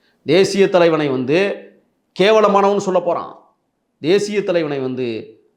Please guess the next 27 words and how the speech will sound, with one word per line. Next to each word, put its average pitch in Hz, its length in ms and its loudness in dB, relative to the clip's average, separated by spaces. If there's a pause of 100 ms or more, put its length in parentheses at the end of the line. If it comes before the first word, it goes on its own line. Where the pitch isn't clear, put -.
(380)
இன்னும் 208 520 0 (400)
என்னென்ன 170 440 0
வார்த்தைகள் 147 480 0
இருக்கோ 123 240 -4
எல்லா 135 220 2
வார்த்தையும் 131 300 -2
போட்டு 131 180 -8
திட்ட 101 120 -10
போறான். - 280 -12 (280)
அப்ப 127 200 -4
இவனை 123 280 -4 (300)
கருகருக்கணுமா 175 680 2
இல்லையா? 107 220 -4 (1000)
இ-, 135 220 -12 (140)
இதை 180 180 4
செய்யாமல் 240 560 4
நாம் 147 180 0
கடந்து 143 240 -2
போனால் 95 380 -6 (1120)
நாம் 131 340 0
இந்த 101 140 -6
தமிழ் 107 300 -6
தேசிய 147 280 -4
தளத்திற்கு 95 420 -8
மிகப்பெரிய 131 500 -2
துரோகத்தை 120 440 -4
செய்தவர்களாக 95 800 -6